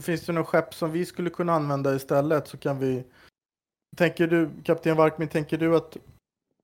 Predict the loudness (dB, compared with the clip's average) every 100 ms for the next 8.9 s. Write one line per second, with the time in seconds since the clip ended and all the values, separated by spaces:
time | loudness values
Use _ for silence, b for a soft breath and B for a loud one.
0 | _ _ _ -6 -6 0 2 4 4 0
1 | -8 -8 -2 -2 -2 -4 -4 -4 -4 -2
2 | 0 2 0 0 0 0 -2 -10 -20 _
3 | _ _ _ -2 0 -2 -2 -2 2 2
4 | 4 2 0 -2 -2 -2 -2 -4 -4 -4
5 | -2 -2 -2 -2 -4 -4 -14 -18 -16 -12
6 | -8 -10 -6 -4 -4 -6 -10 -8 -4 -2
7 | -2 -4 -4 -6 -4 -4 -4 -6 -8 -6
8 | -4 -4 -6 -4 -6 -6 -6 -6